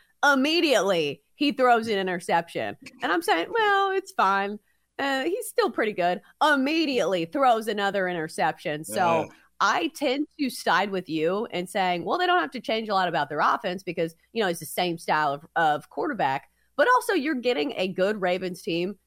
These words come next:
Speaker 1: getting three points. And I think this is kind of a sell high,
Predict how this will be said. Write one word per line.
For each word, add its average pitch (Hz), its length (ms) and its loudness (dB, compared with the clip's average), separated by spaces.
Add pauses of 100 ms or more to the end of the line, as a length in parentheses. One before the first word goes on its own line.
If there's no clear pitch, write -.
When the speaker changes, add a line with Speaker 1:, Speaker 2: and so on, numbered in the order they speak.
(200)
Speaker 1:
getting 247 380 4
three 202 260 0
points. 143 420 -8 (240)
And 208 140 0
I 196 160 0
think 294 280 -2
this 254 200 -4
is 214 340 -4 (320)
kind 240 340 0
of 247 220 -2
a 170 140 0
sell 190 460 0
high, 180 560 0